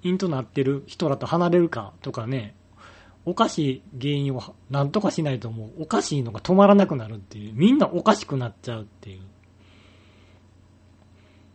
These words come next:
まあね、ミツは別れたいんですけどね。ミツも別れたいんですけど、旦那の亮太が別れてくれないっていう。だって旦那の亮太は、不倫しても君のこと愛すよってことだから、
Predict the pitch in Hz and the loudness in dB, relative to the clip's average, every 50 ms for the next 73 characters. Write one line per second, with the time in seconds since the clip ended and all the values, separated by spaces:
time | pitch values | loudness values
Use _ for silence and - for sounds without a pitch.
0 | - 175 143 110 107 120 101 104 135 165 233 370 - - 185 131 110 123 160 - | -12 -10 -10 -10 -10 -14 -14 -12 -4 -2 -2 -2 2 2 2 2 2 0 0 4
1 | - 202 202 - 160 127 110 104 98 - - - 101 98 110 107 104 - - - | 4 4 4 4 2 -2 -6 -8 -12 -16 -16 -16 -16 -14 -14 -16 -16 -18 -16 -6
2 | - 220 214 - 151 123 117 131 165 175 202 208 202 196 156 131 120 110 107 104 | -6 -6 -4 -4 -4 -4 -2 -2 0 4 4 4 6 4 0 -2 -4 -6 -10 -12
3 | - - - 110 110 123 117 95 95 - - _ _ _ _ _ _ _ _ - | -12 -12 -10 -8 -6 -6 -8 -8 -10 -18 -20 _ _ _ _ _ _ _ _ -20
4 | - - - _ _ _ _ _ _ _ - 123 143 151 151 151 151 151 147 160 | -20 -20 -20 _ _ _ _ _ _ _ -6 -4 -2 -2 0 0 -2 0 0 0
5 | 190 170 - 143 101 104 104 123 139 - 165 151 139 147 143 - 143 135 135 120 | 0 0 0 -6 -8 -8 -8 -8 -4 -2 -2 -2 -2 -4 -4 -2 -2 -4 -4 -4
6 | 101 92 92 - - - 92 90 90 90 - - - - - _ - - - - | -8 -12 -16 -18 -18 -18 -18 -16 -18 -18 -20 -20 -20 -20 -20 _ -20 -20 -20 -20
7 | - - - - - - - 151 190 196 196 151 120 117 139 156 160 165 165 170 | -20 -20 -20 -20 -20 -8 0 4 4 4 4 2 -2 -2 -2 -2 0 0 0 0
8 | 170 170 208 220 190 - 151 131 117 117 117 - - - - - _ _ _ _ | 0 0 2 2 2 2 0 -2 -2 -4 -4 -6 -8 -12 -16 -20 _ _ _ _
9 | - - - - - - - - - - - 202 208 226 226 233 233 - - 175 | -20 -20 -20 -20 -20 -20 -20 -20 -12 -2 2 4 4 4 4 2 2 2 0 0
10 | 147 135 - 143 147 151 147 160 165 185 180 160 - 127 139 160 170 165 - - | 0 0 -4 -4 -2 -2 -2 -2 -2 -2 -2 -4 -2 0 2 2 2 2 0 -2
11 | 160 170 202 208 208 143 123 123 - 131 113 120 104 92 101 104 | 0 0 0 0 -2 -6 -6 -4 -6 -6 -6 -6 -10 -10 -14 -14